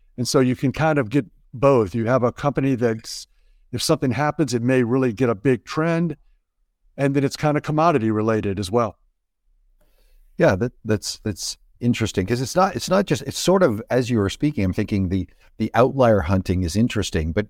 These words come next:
Speaker 2: it also kind of, it dovetails into the, uh, I don't know if you guys have, I can't even remember the paper, but talked about the,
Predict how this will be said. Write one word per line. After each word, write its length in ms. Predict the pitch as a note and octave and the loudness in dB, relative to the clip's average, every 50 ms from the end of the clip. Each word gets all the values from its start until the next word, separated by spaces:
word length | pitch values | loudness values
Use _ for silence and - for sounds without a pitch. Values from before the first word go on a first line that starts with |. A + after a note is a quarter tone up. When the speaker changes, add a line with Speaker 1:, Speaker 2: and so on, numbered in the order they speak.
| _ _ | _ _
Speaker 2:
it 120 | A#2+ G#2+ | -2 2
also 380 | A2+ B2 D3+ C#3+ - - C#3+ A2+ | 4 4 4 2 2 0 0 0
kind 300 | - - A2+ G#2+ G2+ G2 | 0 -2 0 0 0 0
of, 160 | F2 E2+ F2+ - - | -2 -4 -8 -10 -10
it 200 | A2+ G#2+ F#2+ - - - _ _ _ - | -8 -8 -8 -10 -14 -18 _ _ _ 2
dovetails 580 | - G#2+ G#2 F#2+ - - A#2 A2 G2+ F#2 - | 2 2 2 2 0 0 0 2 2 2 0
into 260 | G#2 G2+ F#2 - G2 | 0 -2 0 -2 0
the, 220 | F2 F#2 F2+ F2 E2 - _ _ _ _ _ _ _ _ _ _ _ _ _ | 0 2 2 0 -2 -4 _ _ _ _ _ _ _ _ _ _ _ _ _
uh, 180 | F2 F2+ F2+ D#2+ D#2+ | 0 2 2 2 2
I 60 | A#2+ | 0
don't 120 | A#2 A#2+ | 0 0
know 60 | A#2 | 0
if 80 | G2+ F2+ | -2 -2
you 60 | G#2 | 2
guys 240 | F#2+ G#2 G2 F#2+ F2 | 4 4 4 4 2
have, 160 | G2 F2 C#2+ | -2 -4 -4
I 120 | C#2 - - | -8 -14 -12
can't 200 | - - D3 D#3 | -8 -4 -2 0
even 80 | B2+ | 0
remember 220 | F#2+ F#2+ F#2 F2 E2+ | 0 0 0 0 -2
the 80 | E2+ | -4
paper, 340 | - - G#2+ G#2+ G2+ G2 F2 | -2 -2 -2 0 0 -2 -2
but 180 | D#2 F2+ E2 - | -2 -2 -4 -2
talked 260 | - C3 C3 - - | 0 0 0 0 0
about 140 | F#2+ G2+ F2+ | -4 -4 -4
the, 180 | F2+ D#2 C#2+ | -4 -6 -8